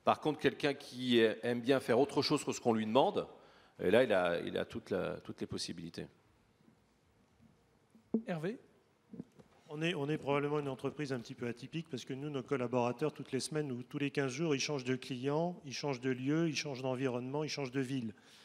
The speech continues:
Speaker 3: Donc je peux vous dire que la routine chez les jeunes, euh, chez nous, elle n'existe pas. C'est plutôt un petit peu de stabilité qu'ils aimeraient avoir. Je peux vous dire que de temps en temps, ils aimeraient être un petit peu plus au bureau et avoir un petit peu plus de temps.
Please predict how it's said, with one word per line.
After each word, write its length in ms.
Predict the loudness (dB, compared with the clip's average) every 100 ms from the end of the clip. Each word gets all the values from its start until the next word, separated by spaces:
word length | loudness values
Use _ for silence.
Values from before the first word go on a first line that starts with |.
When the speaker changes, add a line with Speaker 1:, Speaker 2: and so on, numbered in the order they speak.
| _ _ -14
Speaker 3:
Donc 80 | -10
je 80 |
peux 80 | -6
vous 120 | -4
dire 220 | 0 0 0
que 80 |
la 180 | 0 2
routine 440 | 0 -2 -4 -6 -4
chez 160 | -2
les 100 | 0
jeunes, 420 | 2 2 0 -2 -8 -16 -20 _ _ -8
euh, 280 | -4 -4 -2
chez 180 | -2 -2
nous, 220 | 0 0
elle 80 | -2
n'existe 420 | -4 -4 -2 -2
pas. 300 | 0 -2 -4 -16 -20 -12
C'est 180 | -10 -8
plutôt 340 | -8 -2 -2
un 80 | -2
petit 180 | -6 -8
peu 180 | -6 -4
de 120 | -4
stabilité 720 | 0 0 0 -6 -4 -2 -2
qu'ils 280 | -4 -4 -2
aimeraient 260 | 0 0
avoir. 320 | 0 2 0
Je 60 | 0
peux 100 | -4
vous 40 |
dire 140 | -2 -4
que 100 | -4
de 40 |
temps 220 | -4 -2
en 80 | -2
temps, 240 | 0 -2 -2 -14 -20 -14
ils 160 | -6 -4
aimeraient 220 | -2 -2
être 120 | -2
un 80 | -8
petit 140 | -6
peu 120 | -6
plus 260 | -4 -6 -4
au 80 | -2
bureau 400 | 0 0 -2 -4 -14 _ -10
et 60 | -6
avoir 220 | -2 -2
un 60 |
petit 140 | -4 -6
peu 140 | -6
plus 220 | -4 -6
de 100 | -4
temps. 220 | -4 -6